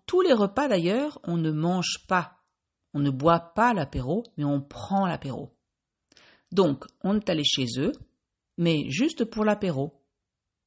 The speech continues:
Parce que, avec le bébé, recevoir du monde, c'est encore un peu chaotique. On est arrivé, on s'est installé dans le salon, l'ambiance était relaxe, cool, pas du tout formelle.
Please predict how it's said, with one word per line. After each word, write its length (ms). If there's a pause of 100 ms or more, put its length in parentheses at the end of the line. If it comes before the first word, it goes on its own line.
Parce 140
que, 100 (840)
avec 280
le 160
bébé, 680
recevoir 640
du 140
monde, 480
c'est 180
encore 340
un 120
peu 160
chaotique. 640 (1400)
On 140
est 160
arrivé, 680 (520)
on 100
s'est 180
installé 640
dans 220
le 100
salon, 600 (280)
l'ambiance 520
était 240
relaxe, 960
cool, 500
pas 220
du 160
tout 100
formelle. 600